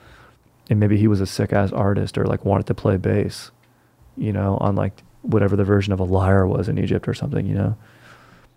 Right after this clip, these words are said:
Wanted to express himself and had a sick band and went to shows, you know, maybe that happened or didn't. I did know this, the ancient Egyptians drank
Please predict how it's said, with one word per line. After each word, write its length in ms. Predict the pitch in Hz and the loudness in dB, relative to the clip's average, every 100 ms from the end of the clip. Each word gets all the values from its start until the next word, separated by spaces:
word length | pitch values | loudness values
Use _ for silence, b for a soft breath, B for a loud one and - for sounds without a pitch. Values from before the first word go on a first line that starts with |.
| _ _ _ _ | _ _ _ _
Wanted 240 | 101 98 | 2 2
to 60 | - | 2
express 340 | 95 - 98 | 0 4 4
himself 420 | - 101 104 101 107 | 2 0 2 2 0
and 220 | - - - - | -6 -8 -14 -4
had 140 | 101 | 0
a 100 | 95 | 0
sick 340 | - - 110 - | -2 0 0 2
band 360 | 104 101 101 | 2 4 4
and 180 | 95 95 - B B B B B | 2 -4 -8 B B B B B
went 180 | - 101 | 2 4
to 60 | 95 | 2
shows, 460 | - 104 107 98 | 0 2 4 2
you 60 | 98 | 0
know, 100 | 95 | 0
maybe 200 | 98 98 | 0 2
that 180 | 98 - - | 0 0 -4
happened 320 | 104 98 101 | -2 0 0
or 40 | 95 | 0
didn't. 280 | 104 107 B B B B | 0 -2 B B B B
I 120 | 104 | 0
did 200 | 95 113 | 2 2
know 120 | 110 | 2
this, 200 | 104 139 | 2 0
the 120 | - | 0
ancient 300 | 110 107 104 - | -2 -2 -4 -2
Egyptians 500 | 113 113 107 110 98 | 0 0 0 -4 -2
drank 340 | - 101 98 | 0 -2 -2